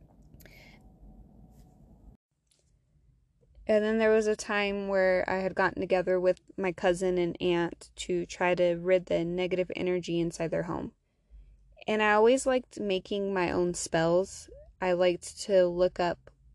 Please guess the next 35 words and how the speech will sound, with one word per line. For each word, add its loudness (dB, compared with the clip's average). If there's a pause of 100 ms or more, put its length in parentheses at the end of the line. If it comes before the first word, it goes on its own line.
what 0
I -2
had 4
and 0
what 0
would 0
work 2
for 2
a -4
particular -4
spell. -4 (500)
And 0
I 2
always 4
liked 2
writing 0
it 0
my -2
own -2 (300)
because -2
it 2
always 2
felt -2
more -4 (340)
personal 0
and 0
more -4
powerful, 0 (540)
um, -4
when 0
I 4
had -2
created -2
it 0
myself. -4